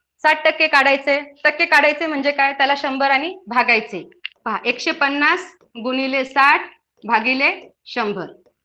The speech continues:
शून्य, शून्य कट. पंधरा चोक साठ, पंधरा पाची पंच्याहत्तर, पंधरा सख नव्वद. किती आलं पहिल्याचं उत्तर? नव्वद. आता या नव्वदचे काय काढायचेत आपल्याला?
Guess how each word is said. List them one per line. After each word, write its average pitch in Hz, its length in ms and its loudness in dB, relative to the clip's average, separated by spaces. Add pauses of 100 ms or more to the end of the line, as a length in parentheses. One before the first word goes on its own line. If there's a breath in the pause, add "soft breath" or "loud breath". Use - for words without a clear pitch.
शून्य, 262 420 -2
शून्य 233 360 -2
कट. 226 240 0 (520)
पंधरा 262 280 2
चोक 277 200 -4 (140)
साठ, 262 440 0
पंधरा 247 220 -4
पाची 247 260 -6
पंच्याहत्तर, 254 600 -6
पंधरा 247 360 0
सख 240 260 -4 (520)
नव्वद. 220 400 -2 (120)
किती 294 200 0
आलं 320 380 2 (200)
पहिल्याचं 285 400 0
उत्तर? 302 380 0 (480)
नव्वद. 208 400 -4 (400 loud breath)
आता 262 220 2
या 339 140 4
नव्वदचे 339 460 0
काय 349 200 2
काढायचेत 349 460 2
आपल्याला? 349 360 2